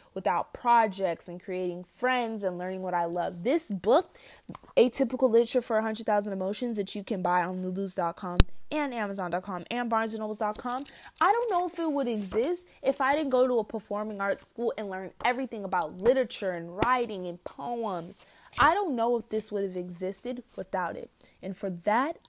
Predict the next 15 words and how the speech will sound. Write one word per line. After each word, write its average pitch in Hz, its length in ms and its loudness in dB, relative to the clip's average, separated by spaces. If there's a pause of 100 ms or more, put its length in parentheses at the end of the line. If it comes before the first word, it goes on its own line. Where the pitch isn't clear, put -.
(200)
I 269 380 4
am 202 140 -4
a 180 60 -4
hundred 208 360 -8
percent 220 480 -10 (540)
thankful 208 360 -4
for 196 220 -8
my 175 240 -8
education. - 800 -16 (500)
Now, 247 380 -2
the 220 180 -4
seventh, 381 720 2
and - 180 -2
I 349 120 0 (240)
honestly, 508 920 2